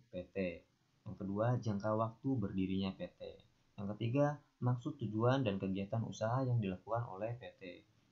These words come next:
Yang keempat, besar modal yang dimiliki, baik modal dasar, modal ditempatkan, maupun modal yang disetor. Yang kelima,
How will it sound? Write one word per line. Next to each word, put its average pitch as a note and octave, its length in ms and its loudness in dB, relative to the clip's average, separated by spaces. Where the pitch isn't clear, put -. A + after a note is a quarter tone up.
Yang G2+ 180 -4
keempat, C3 400 0
besar G2+ 240 -2
modal G#2 540 4
yang A2+ 260 4
dimiliki, G2+ 640 0
baik G2 320 -2
modal F#2+ 240 -8
dasar, G#2+ 560 -2
modal F#2+ 320 -2
ditempatkan, F#2+ 680 -8
maupun G2 420 -2
modal G2 320 -2
yang G2 160 -6
disetor. F#2 640 -8
Yang G2+ 160 -2
kelima, A#2+ 480 2